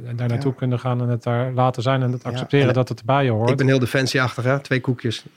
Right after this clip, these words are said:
Speaker 2: Kin omhoog of kin naar beneden.
Speaker 1: Ja, ja, ja. <laughs>
Speaker 2: Dus, ja, maar dat is wel, weet je, ook weer een,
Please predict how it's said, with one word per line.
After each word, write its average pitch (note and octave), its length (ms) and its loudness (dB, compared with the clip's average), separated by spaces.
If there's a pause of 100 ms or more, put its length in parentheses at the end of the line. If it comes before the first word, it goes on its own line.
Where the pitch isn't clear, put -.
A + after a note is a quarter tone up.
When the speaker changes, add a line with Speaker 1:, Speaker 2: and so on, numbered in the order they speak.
Speaker 2:
Kin C3+ 140 0
omhoog B2+ 280 2
of A2+ 60 -18
kin C3+ 120 2
naar C3 100 2
beneden. A#2+ 480 -2
Speaker 1:
Ja, B2 160 4
ja, A#2+ 220 4
ja. A#2 60 4 (240)
<laughs> - 180 2
Speaker 2:
Dus, - 240 -10 (180)
ja, C#3+ 220 4
maar C#3 100 4
dat C#3 140 0
is - 60 -8
wel, C#3 400 2
weet D3 180 0
je, C#3 80 -2
ook D#3+ 160 2
weer C#3+ 240 2
een, C3 200 -6